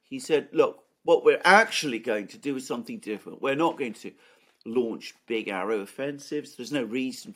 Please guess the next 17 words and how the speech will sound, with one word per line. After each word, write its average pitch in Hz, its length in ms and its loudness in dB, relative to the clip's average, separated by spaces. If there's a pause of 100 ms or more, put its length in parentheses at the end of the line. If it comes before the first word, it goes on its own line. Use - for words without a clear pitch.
why 110 200 -8
we 98 140 -14
should. 196 400 0 (360)
We're 127 200 -6
going 127 100 -4
to 127 80 -14
continue 135 500 -8
exactly 131 480 -4
as 95 100 -14
we're 95 240 -14
doing, 101 220 -8
methodically, 131 840 -8
incrementally. 92 840 -12
We're 90 200 -10
going - 80 -10
to 110 180 -20
continue 143 380 -8